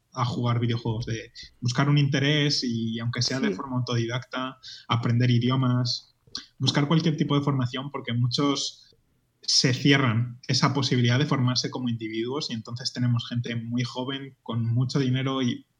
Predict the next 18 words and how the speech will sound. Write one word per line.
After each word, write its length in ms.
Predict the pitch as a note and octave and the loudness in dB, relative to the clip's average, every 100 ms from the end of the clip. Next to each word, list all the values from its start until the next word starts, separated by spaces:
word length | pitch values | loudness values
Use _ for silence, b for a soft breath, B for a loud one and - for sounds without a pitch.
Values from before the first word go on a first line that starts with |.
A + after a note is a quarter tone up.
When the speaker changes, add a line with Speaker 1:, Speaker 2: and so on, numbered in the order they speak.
| _ | _
Speaker 1:
muy 200 | B2+ B2+ | -2 0
poca 340 | B2 B2+ A#2+ A#2 | 0 -2 0 0
idea 320 | A#2 B2 A#2 | 0 0 0
de 160 | A#2+ A#2+ | 0 -2
qué 80 | |
hacer 260 | A2+ A2+ - | -6 -10 -14
con 180 | - A2 | -14 -10
él, 220 | A2+ A#2+ - | -8 -8 -10
que 80 | - - | -14 -12
es 140 | A#2+ - | -6 -2
algo 300 | A#2+ A#2+ B2 | -2 -2 -4
que 360 | A#2 A2+ A2+ A#2 | -6 -4 -6 -6
yo 100 | A#2+ | -6
creo 180 | A#2+ A2+ | -6 -6
que 420 | A#2 A2 A2 - B _ | -10 -10 -14 -20 B _
define 320 | B2 B2 B2+ B2+ | -2 2 4 4
bastante 420 | A#2+ B2+ B2+ A#2 | 2 0 0 0
bien 340 | A#2 A#2+ A#2 | 0 0 -2